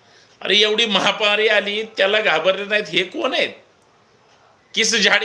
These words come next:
की पत्ती, ह्यांच्याच बोटाला धरून महाराष्ट्रात हे लोक मोठे झालेत. आज तेच ह्यांना डुप्लिकेट म्हणतात. पण उद्धव ठाकरे ओरिजिनल आहे का डुप्लिकेट आहे?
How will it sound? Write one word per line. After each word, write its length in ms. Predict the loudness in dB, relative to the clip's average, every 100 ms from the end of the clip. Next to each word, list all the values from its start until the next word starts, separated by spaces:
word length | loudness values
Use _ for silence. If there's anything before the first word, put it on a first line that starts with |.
| -4
की 60 |
पत्ती, 400 | -10 -10 -6 -4
ह्यांच्याच 460 | 0 -2 0 -2 2
बोटाला 400 | 0 2 2 2
धरून 380 | 2 0 0 -4 -18 -20 _ -8
महाराष्ट्रात 720 | -2 0 0 -2 0 -2 -2
हे 300 | -4 2 2
लोक 240 | 2 -4 -4 -4 -4 -8 -10
मोठे 320 | -4 -2 0
झालेत. 300 | 0 0 -2 -8 -20 _ _ _ -6
आज 180 | -4 -4 0
तेच 240 | 0 2
ह्यांना 340 | -2 -2 0 -2
डुप्लिकेट 680 | -2 -6 -4 -2 0 0 -2
म्हणतात. 420 | -6 -8 -10 -12 -12 _ _ _ _ _ _ _ _ _ _ _ _ _ _ _ _ -20
पण 100 | -16
उद्धव 360 | -12 -6 -4
ठाकरे 340 | -4 -8 -8 -6
ओरिजिनल 540 | -4 -4 -4 -4 -2
आहे 160 | -2 -2
का 140 | -6
डुप्लिकेट 640 | -10 -12 -14 -14 -12 -12
आहे? 200 | -14 -18